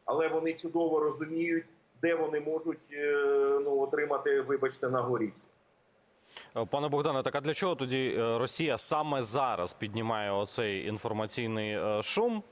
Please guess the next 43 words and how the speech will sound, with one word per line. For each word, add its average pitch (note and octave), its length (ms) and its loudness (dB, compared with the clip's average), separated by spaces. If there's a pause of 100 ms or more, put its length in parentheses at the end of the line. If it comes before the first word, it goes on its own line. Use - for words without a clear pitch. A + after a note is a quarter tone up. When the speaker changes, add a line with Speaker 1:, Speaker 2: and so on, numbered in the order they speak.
Speaker 2:
е, F2+ 320 -2
так G2+ 120 -4
би F#2+ 140 -6
мовити, F#2+ 680 -2
і C3+ 360 -2
заявляє A2 460 -2
про G#2 200 -4
якісь G2 300 -6
речі, C#3 260 -4
які G2 200 -6
стосуються, G2+ 680 -4 (340)
е, F#2+ 160 -2
міжнародного G#2 480 -2
морського G2+ 360 -2
права? D#2 320 -4 (1500)
Саме D3 220 0
Speaker 1:
Ну, C#3 60 2
ви A#2+ 60 0
Speaker 2:
зараз. D#3+ 260 2
Speaker 1:
знаєте, E3 100 -4
ми F3+ 120 -2
з - 40 -2
Speaker 2:
Мгм. A2 80 -6
Speaker 1:
ва-, - 800 -4
е, D#3 40 0
ми F#3 260 0
з - 80 -10
вами E3+ 360 2
гово-, D#3+ 500 0
от, D#3 100 -2 (140)
ну, E3+ 140 -10 (100)
всі F#3 440 -6
були D3+ 340 0
свідками, D3 760 -2
і C#3 400 -2
вж-, B2 240 -6
вже E3+ 180 -2
останні D3 640 0
два B2+ 320 0
роки, C#3+ 400 2
вже A#2 200 -4
третій D3 440 -2
рік C3 160 -6